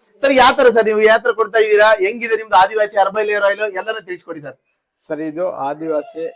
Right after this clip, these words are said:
Speaker 2: ಎಸ್ ಕೆ ಆದಿವಾಸಿ ಹರ್ಬಲ್ ಏರ್ ಆಯಿಲ್ ಅಂತ ಹೇಳ್ಬಿಟ್ಟು.
Speaker 1: ಓಕೆ.
Speaker 2: ಇದು ನಮ್ಮ ಅಜ್ಜನ ಕಾಲದಿಂದನೂ ಮಾಡ್ತಾ ಇದೀವಿ ಸರ್.
Speaker 1: ಓಕೆ, ಅಜ್ಜ ಕಾಲದಿಂದನೂ?
Speaker 2: ಅಜ್ಜನ ಕಾಲದಿಂದ. ಇದು ನಿನ್ನೆ ಮೊನ್ನೆದಲ್ಲ.
Speaker 1: ಓಕೆ.
Speaker 2: ಏನಪ್ಪಾ ಅಂದ್ರೆ ಅಜ್ಜನ ಕಾಲದಿಂದನೂ ಹಳ್ಳಿ ಮನೆಗಳಿಗೆ ಹೋಗಿ ಅಲ್ಲಲ್ಲಿ ಅಲ್ಲಲ್ಲಿ ಟೆಂಟ್ ಹಾಕಿ
Speaker 1: ಹಾ.
Speaker 2: ಕೊಡ್ತಾ ಇದ್ವಿ.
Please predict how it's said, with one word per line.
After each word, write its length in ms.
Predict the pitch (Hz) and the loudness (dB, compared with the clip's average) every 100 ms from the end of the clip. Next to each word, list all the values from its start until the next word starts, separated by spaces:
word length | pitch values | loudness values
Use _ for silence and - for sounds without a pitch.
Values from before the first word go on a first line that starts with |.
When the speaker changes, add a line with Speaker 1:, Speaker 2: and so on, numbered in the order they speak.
| - | -14
Speaker 2:
ಎಸ್ 200 | 147 - | -16 -8
ಕೆ 80 | 185 | -2
ಆದಿವಾಸಿ 540 | 160 151 151 147 - | -2 -2 -4 -8 -8
ಹರ್ಬಲ್ 400 | 139 131 135 143 | -12 -12 -12 -10
ಏರ್ 140 | 135 131 | -8 -10
ಆಯಿಲ್ 180 | 127 123 | -14 -16
ಅಂತ 140 | 117 | -20
ಹೇಳ್ಬಿಟ್ಟು. 540 | 117 110 _ - - 285 | _ _ _ -20 -18 -14
Speaker 1:
ಓಕೆ. 140 | 147 | -10
Speaker 2:
ಇದು 220 | 135 156 | -10 -6
ನಮ್ಮ 360 | 170 151 135 127 | -8 -8 -12 -16
ಅಜ್ಜನ 400 | 123 123 143 175 | -18 -20 -16 -14
ಕಾಲದಿಂದನೂ 580 | 170 160 147 147 151 170 | -10 -10 -10 -14 -16 -16
ಮಾಡ್ತಾ 280 | 143 - 127 | -16 -12 -12
ಇದೀವಿ 180 | 123 | -12
ಸರ್. 380 | _ - _ - | _ -20 _ -8
Speaker 1:
ಓಕೆ, 220 | 151 147 | -8 -6
ಅಜ್ಜ 280 | 143 135 165 | -10 -8 2
ಕಾಲದಿಂದನೂ? 560 | 262 233 233 233 220 175 | 2 4 2 2 0 -2
Speaker 2:
ಅಜ್ಜನ 380 | - 143 180 170 | -6 -12 -12 -10
ಕಾಲದಿಂದ. 480 | 156 143 135 131 131 | -10 -10 -12 -20 -18
ಇದು 180 | 135 147 | -16 -16
ನಿನ್ನೆ 280 | 139 139 156 | -18 -14 -14
ಮೊನ್ನೆದಲ್ಲ. 500 | 147 139 131 127 117 _ 147 | -14 -16 -18 -18 _ _ -8
Speaker 1:
ಓಕೆ. 160 | 147 135 | -8 -6
Speaker 2:
ಏನಪ್ಪಾ 500 | 135 175 196 180 175 | -2 -2 -2 -4 -6
ಅಂದ್ರೆ 260 | 165 185 | -6 -6
ಅಜ್ಜನ 320 | 185 147 165 185 | -8 -8 -14 -10
ಕಾಲದಿಂದನೂ 720 | 185 180 170 170 170 170 196 | -6 -6 -6 -18 -10 -6 -4
ಹಳ್ಳಿ 280 | 175 151 170 | -4 -6 -10
ಮನೆಗಳಿಗೆ 500 | 180 170 170 165 165 | -14 -12 -14 -14 -12
ಹೋಗಿ 280 | 165 160 175 | -6 -6 -6
ಅಲ್ಲಲ್ಲಿ 440 | 160 151 160 156 | -8 -8 -10 -10
ಅಲ್ಲಲ್ಲಿ 460 | 151 151 156 156 _ | -12 -10 -12 -12 _
ಟೆಂಟ್ 260 | 143 143 156 | -20 -14 -8
ಹಾಕಿ 500 | 147 _ 190 220 - | -8 _ -16 -16 -10
Speaker 1:
ಹಾ. 100 | 139 | -10
Speaker 2:
ಕೊಡ್ತಾ 320 | 120 156 160 | -6 -8 -6
ಇದ್ವಿ. 260 | 147 127 | -8 -8